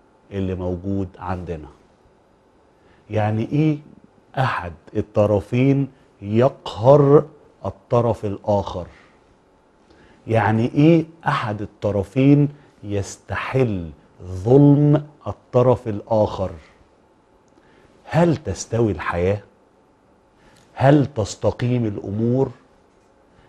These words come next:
هل ده معناه نشأة سليمة؟ هل ده معناه الحفاظ على تماسك الأسرة؟ هل ده بيدينا مؤشر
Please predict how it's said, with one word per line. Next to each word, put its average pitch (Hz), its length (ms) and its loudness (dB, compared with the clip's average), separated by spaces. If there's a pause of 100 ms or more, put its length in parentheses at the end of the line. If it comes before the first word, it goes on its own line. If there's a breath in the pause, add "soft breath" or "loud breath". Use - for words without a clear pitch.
(200 soft breath)
هل 131 460 2
ده 131 220 6
معناه 104 720 -2 (460 soft breath)
نشأة 101 600 -4
سليمة؟ 123 640 0 (1300 soft breath)
هل 139 300 0
ده 127 140 2
معناه 123 580 0 (120)
الحفاظ 110 800 4
على 98 260 -4
تماسك 113 580 -2
الأسرة؟ 123 640 0 (1400 soft breath)
هل 135 440 4
ده 135 260 4 (120)
بيدينا 113 920 2
مؤشر 110 760 -2